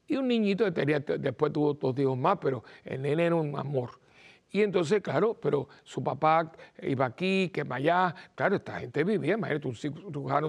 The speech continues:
cardiovascular, eh, que la gente, todo el mundo,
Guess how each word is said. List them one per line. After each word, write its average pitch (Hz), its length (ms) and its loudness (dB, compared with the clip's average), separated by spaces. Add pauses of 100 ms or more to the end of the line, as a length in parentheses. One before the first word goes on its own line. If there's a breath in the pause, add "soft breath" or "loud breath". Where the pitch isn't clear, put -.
(120)
cardiovascular, 139 760 0 (400 loud breath)
eh, 143 360 -2
que 139 120 0
la 131 100 0
gente, 143 300 0
todo 139 160 0
el 131 60 -4
mundo, 156 300 0